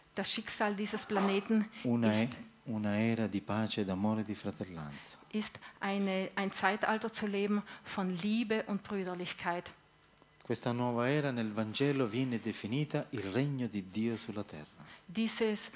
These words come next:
Speaker 1: neue Zeitalter ist im Evangelium bereits, äh, definiert als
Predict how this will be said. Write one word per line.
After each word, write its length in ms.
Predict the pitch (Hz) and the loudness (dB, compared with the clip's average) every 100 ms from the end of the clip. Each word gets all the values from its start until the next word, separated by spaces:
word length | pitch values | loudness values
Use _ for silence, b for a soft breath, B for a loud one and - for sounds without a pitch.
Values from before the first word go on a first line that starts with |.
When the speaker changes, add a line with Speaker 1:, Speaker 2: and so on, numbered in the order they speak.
| B | B
Speaker 1:
neue 340 | 196 196 208 202 | 0 2 2 0
Zeitalter 840 | - 180 202 - 185 190 202 202 | 4 4 2 0 0 2 0 0
ist 240 | 202 196 - | 0 -4 0
im 140 | 202 | 0
Evangelium 1040 | - 196 196 190 196 214 214 220 226 233 226 B B - | 0 0 0 0 2 0 2 4 6 4 2 B B -8
bereits, 600 | 196 185 190 196 - - B B - | -2 0 0 0 0 -2 B B -8
äh, 320 | 185 180 185 - - | -4 -4 -4 -8 -6
definiert 540 | 208 202 202 208 220 - | -2 2 2 2 2 2
als 380 | 185 180 - | 2 2 0